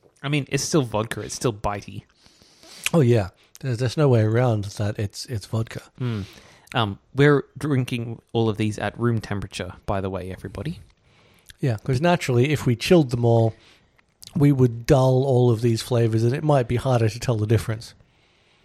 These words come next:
Speaker 1: Well, who knows? Like, it does turn down the volume on whatever you're drinking,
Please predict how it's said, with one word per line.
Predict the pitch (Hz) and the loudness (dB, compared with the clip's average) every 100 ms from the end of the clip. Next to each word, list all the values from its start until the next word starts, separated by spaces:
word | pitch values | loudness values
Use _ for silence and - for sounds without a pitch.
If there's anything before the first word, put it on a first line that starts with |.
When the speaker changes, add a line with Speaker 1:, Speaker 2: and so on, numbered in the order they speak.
| _ _ _ _ _ | _ _ _ _ _
Speaker 1:
Well, | 302 277 269 - - - _ _ _ _ _ _ _ _ _ _ _ _ _ _ _ _ _ - 151 | 0 0 0 -4 -16 -20 _ _ _ _ _ _ _ _ _ _ _ _ _ _ _ _ _ -6 -4
who | 247 | 0
knows? | 165 104 90 - - _ _ _ _ _ _ _ | 0 0 -6 -12 -18 _ _ _ _ _ _ _
Like, | 151 139 156 | -2 -2 -4
it | 147 | 0
does | 220 220 | 0 0
turn | 175 165 143 | 2 4 2
down | 135 127 | 0 0
the | 110 | 0
volume | 113 117 113 113 | 2 2 0 -2
on | - 107 104 98 127 - _ - - _ | -2 -2 -2 -4 -8 -14 _ -20 -20 _
whatever | 120 - 110 107 107 98 - _ - - | -2 0 -4 0 0 0 -6 _ -20 -6
you're | 110 | -4
drinking, | 113 156 135 90 107 | 0 0 -2 -6 -12